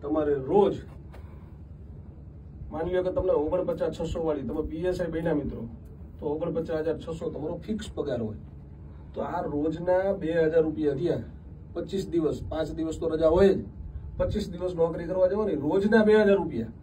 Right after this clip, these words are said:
અને આ ઉત્તરોત્તર તમે જ્યાં સુધી retired ન થાવ ત્યાં સુધી આ ઓગણપચાસ હજાર છસો માંથી હું તમને guarantee મારીને કહું છું, તમે retired થાવ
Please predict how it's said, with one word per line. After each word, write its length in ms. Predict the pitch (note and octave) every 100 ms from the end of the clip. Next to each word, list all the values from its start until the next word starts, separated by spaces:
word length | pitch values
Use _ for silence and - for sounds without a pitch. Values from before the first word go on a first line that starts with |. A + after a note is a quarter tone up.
| - - -
અને 140 | F3 F#3+
આ 100 | G3
ઉત્તરોત્તર 920 | F#3+ G3 G#3+ A3 - - F#3 F3+ G3+
તમે 380 | F#3+ F3+ F#3+ F3+
જ્યાં 380 | D3 E3 F#3
સુધી 300 | G3 F#3 G3
retired 400 | F#3+ F3+ G3 F#3+
ન 200 | F#3+ G3+
થાવ 300 | G3 F3+ F3
ત્યાં 260 | F3+ F#3 F#3+
સુધી 380 | F3 E3 F3+ E3+
આ 180 | E3+ F3
ઓગણપચાસ 600 | E3 F3+ - E3 E3+ E3+
હજાર 180 | F3 E3
છસો 360 | F#3+ - G3+
માંથી 260 | E3 D3+ D3+
હું 140 | D#3+
તમને 180 | F3 F3
guarantee 400 | D3 E3+ F#3+ G3+
મારીને 300 | G3 F#3+ E3+
કહું 180 | E3 D#3
છું, 100 | E3
તમે 220 | E3+ D#3
retired 300 | D3+ F3+ E3+
થાવ 240 | G3+ F3+